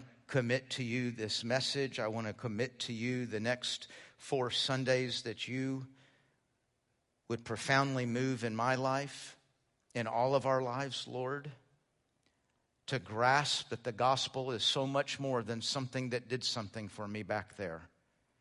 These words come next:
Oh, that we could see how many questions we're dealing with, the gospel answers. Oh, Lord, would you open our minds, our hearts, and expand all that the gospel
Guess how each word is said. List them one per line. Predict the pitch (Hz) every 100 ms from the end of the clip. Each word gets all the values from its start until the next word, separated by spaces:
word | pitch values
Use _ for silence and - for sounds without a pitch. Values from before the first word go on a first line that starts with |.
| _ _ _ _ _ _ _ _ _ _ _ _ _ _ _ _ _ _ _ _ _ _ _ _ _ _ _ _ _ _ _ -
Oh, | 120 127 131
that | 123 120
we | 127
could | - 117
see | - - 131 117 107 - _ _ _ - -
how | 147
many | 151 160 156 160
questions | - 156 135 - - 107 101 110
we're | 113
dealing | 104 117 113 101
with, | 101 92 -
the |
gospel | 98 104 98 - 98 -
answers. | 92 87 - - - - - - _ _ _ _ _ _ _ _ _ _ _ -
Oh, | 120
Lord, | 117 123 127
would | 117
you | 107 127
open | 127 131
our | 127 120
minds, | 127 139 147 151
our | 120 110
hearts, | 120 147 151 -
and | - 120
expand | 117 - - - 151 151 156 139 143 135 - - - - - -
all | - 185 202 208
that | 190 -
the | 165
gospel | 165 160 139 - 147 139